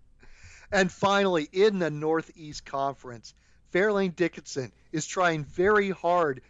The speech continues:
to not be the sacrificial play-in sixteen seed. They lose to Sacred Heart ninety-four eighty-six in overtime.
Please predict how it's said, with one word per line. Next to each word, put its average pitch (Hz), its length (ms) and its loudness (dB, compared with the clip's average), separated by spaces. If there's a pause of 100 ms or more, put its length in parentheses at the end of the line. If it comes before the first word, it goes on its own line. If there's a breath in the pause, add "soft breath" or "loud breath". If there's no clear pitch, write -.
to 160 180 -10
not 135 540 -4
be 135 340 -10 (640)
the 165 260 0 (200)
sacrificial 160 1040 -2 (140)
play-in 160 580 0
sixteen 151 680 -8
seed. 110 400 -14 (380 loud breath)
They 165 160 2
lose 190 300 0
to 156 100 -6
Sacred 170 480 -4
Heart 156 380 -2
ninety-four 147 680 -8
eighty-six 143 600 -10 (100)
in 151 220 -8 (160)
overtime. 135 920 -10